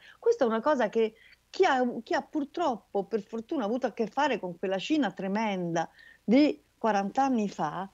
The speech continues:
ha imparato a, come dire, sgusciare attraverso queste cose, anzi a dirle anche come le dicono loro.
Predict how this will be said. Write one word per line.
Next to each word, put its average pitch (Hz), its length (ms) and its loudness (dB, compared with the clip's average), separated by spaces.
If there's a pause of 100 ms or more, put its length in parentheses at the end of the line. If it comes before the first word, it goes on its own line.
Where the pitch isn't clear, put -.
(140)
ha 302 100 -4
imparato 339 760 -2 (180)
a, 277 280 2 (160)
come 277 220 2
dire, 208 360 2 (180)
sgusciare 233 720 0
attraverso 214 480 -6
queste 349 200 -2
cose, 440 160 0
anzi 381 280 0
a 262 60 4
dirle 339 500 0
anche 370 400 -6
come 330 240 -2
le 330 120 0
dicono 302 340 2
loro. 202 400 0